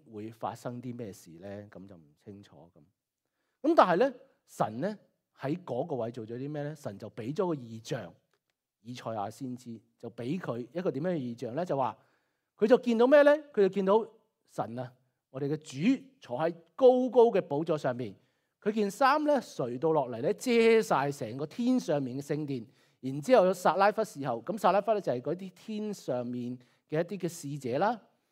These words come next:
佢哋形狀係點樣樣呢？呢啲天上面嘅使者，佢有六隻翼嘅，兩個遮面，兩個遮腳，兩隻，唔係，兩，兩個翅膀遮面，兩個翅膀遮腳，兩個翅膀飛翔。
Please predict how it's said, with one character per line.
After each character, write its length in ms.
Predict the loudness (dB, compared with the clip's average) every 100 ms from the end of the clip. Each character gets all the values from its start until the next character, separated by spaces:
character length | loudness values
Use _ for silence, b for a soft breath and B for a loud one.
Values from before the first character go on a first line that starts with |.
| _ 2
佢 60 |
哋 140 | 4 4
形 240 | 4 4
狀 200 | 4 6
係 60 | 2
點 140 | 2
樣 60 | 4
樣 180 | 4 4
呢？ 180 | 2 0
呢 120 | -4
啲 100 | -6
天 240 | -6 -4 -2
上 140 | -2
面 180 | -2 -4
嘅 20 |
使 140 | -6 -2
者， 160 | 0 -2 b b b
佢 60 | 4
有 120 | 6
六 120 | 6 2
隻 160 | 2 2
翼 100 | 2
嘅， 320 | 4 2 2 -10 _ _ _
兩 360 | -6 -2 0 0
個 120 | -2
遮 280 | 0 2 2
面， 300 | 2 -2 -2 -10 _ _ _ _ -8
兩 180 | -4
個 140 | -2 -2
遮 220 | 2 2
腳， 280 | 2 -2 -2 -8 _ _ _ _ _ _
兩 220 | -8 -6
隻， 120 | -4 -6 -10 _ -6
唔 60 |
係， 100 | -2
兩， 320 | 2 2 2 0
兩 240 | 2 4
個 80 | 4 2
翅 280 | 0 -6
膀 240 | -2 -2 2
遮 200 | 4 4
面， 280 | 4 -6 -8 b b b b 2
兩 300 | 6 6 6
個 80 | 0
翅 260 | -2 -8
膀 260 | -6 -6 -6
遮 240 | 2 4
腳， 300 | 6 4 4 0 _ _ _ -10
兩 280 | -2 0 2
個 120 | 0
翅 280 | -2 -6 -6
膀 280 | -6 -10 -8
飛 280 | -6 -6 -6
翔。 340 | -10 -14 -14